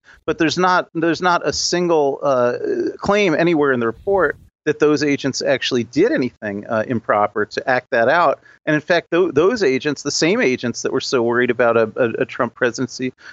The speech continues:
the only thing they really did in terms of the Hillary Clinton investigation was try to keep, uh, mo-, moving that investigation forward. They did not ever anywhere in the report, um, do anything that would seem to me to indicate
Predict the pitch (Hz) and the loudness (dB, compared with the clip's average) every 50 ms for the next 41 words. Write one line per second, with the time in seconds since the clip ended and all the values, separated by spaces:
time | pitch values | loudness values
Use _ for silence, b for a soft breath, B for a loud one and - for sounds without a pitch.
0 | B B - 151 170 196 208 196 - 196 175 160 151 147 135 143 135 135 127 110 | B B -2 0 2 2 2 2 0 0 0 2 0 0 0 2 2 2 0 0
1 | 98 - - 127 165 208 214 151 123 143 131 117 - - 151 127 107 123 107 117 | -4 -2 0 2 2 4 2 2 0 0 -2 -2 -2 -2 -2 -2 -2 -2 -2 0
2 | 117 139 123 117 113 110 _ - 202 - - 165 131 120 117 110 - - 123 - | 2 2 2 2 0 -2 _ -4 -2 0 0 0 2 2 0 0 0 -6 -8 -4
3 | - 110 107 107 - - 127 117 123 127 b b b b _ - 143 147 143 147 | -2 0 0 0 0 0 0 0 -2 -4 b b b b _ 0 2 4 4 4
4 | 135 - - - - - 143 139 143 143 139 - _ - 160 147 - - - - | 2 0 -2 -2 0 0 2 2 2 2 0 -2 _ -8 -8 -8 -8 -8 -4 0
5 | 139 131 131 127 120 120 - 147 143 143 151 165 165 165 156 147 160 147 143 131 | 2 2 2 2 0 -2 -6 -4 0 0 0 0 2 0 0 2 2 2 2 2
6 | 131 127 135 131 - - - 147 135 - - 135 - - 156 165 214 254 226 123 | 2 0 0 -2 -2 -6 -6 -6 -6 -4 -6 -8 -4 0 2 2 2 2 2 0
7 | 95 87 85 107 113 113 127 120 143 143 147 147 - _ - 156 170 175 196 147 | 0 -2 -2 -2 -2 -2 -2 0 0 0 0 0 -2 _ -4 -4 -2 0 -2 -2
8 | - _ _ _ _ _ - 151 147 147 127 127 135 127 117 117 110 101 - - | -2 _ _ _ _ _ -4 -2 0 2 2 2 2 2 2 0 0 -2 -2 -2
9 | - 180 196 185 139 - - - 135 120 117 113 110 110 - 139 127 120 120 117 | -2 0 2 2 0 0 0 0 2 2 2 2 0 0 -2 0 0 2 0 -2
10 | 117 - 123 113 113 110 76 110 107 - - - 139 117 110 110 113 123 131 135 | -2 -2 -2 0 2 0 0 0 -4 -4 -4 -2 0 0 2 2 2 2 2 2
11 | 120 - 110 113 110 - - 120 113 107 | 2 0 0 -2 -4 -4 -2 0 0 0